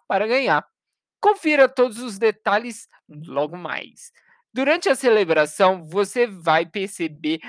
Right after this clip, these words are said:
algumas mudanças comemorativas na ilha. O ônibus de batalha está de pintura nova para marcar essa data especial. Depois de pousar, encontre um presente de aniversário para ver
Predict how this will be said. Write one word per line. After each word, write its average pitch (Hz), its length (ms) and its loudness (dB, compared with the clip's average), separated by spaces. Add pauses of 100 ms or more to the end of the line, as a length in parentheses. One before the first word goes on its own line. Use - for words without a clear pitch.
(140)
algumas 196 600 0
mudanças 226 840 -2
comemorativas 220 1200 -6 (300)
na 175 240 -2 (160)
ilha. 165 320 -10 (480)
O 381 160 8
ônibus 208 320 2
de 180 100 -12
batalha 185 540 2
está 220 280 -2
de 208 140 -8
pintura 233 540 -2
nova 180 880 2 (480)
para 302 180 6
marcar 254 580 2
essa 214 320 0
data 185 300 -2 (140)
especial. 180 1200 -2 (600)
Depois 339 340 0
de 285 120 -4
pousar, 196 760 0 (320)
encontre 269 640 -2
um 262 220 -4
presente 196 800 -4
de 165 160 2
aniversário 170 800 2
para 240 340 2
ver 190 420 0